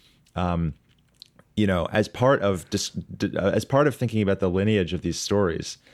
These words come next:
like, one person's space opera, in this case, Brian Aldiss's space opera,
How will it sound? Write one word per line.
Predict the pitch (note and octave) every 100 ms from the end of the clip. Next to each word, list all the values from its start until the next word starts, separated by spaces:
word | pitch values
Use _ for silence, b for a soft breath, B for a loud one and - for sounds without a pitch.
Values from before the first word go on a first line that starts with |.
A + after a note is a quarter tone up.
| b b
like, | F#2+ F#2+ - _ b b
one | F#2+ A#2 C#3
person's | C3 C3+ B2+ A2+
space | - - G#2 G2+ G#2
opera, | F#2+ F#2+ E2+ E2+ D#2+ _ _ _ _ -
in | G2+
this | G#2 -
case, | G2+ F#2
Brian | G#2 G2+ F#2+
Aldiss's | G#2 A2 - F2+
space | - - F#2 F2
opera, | F2 E2+ E2 D#2+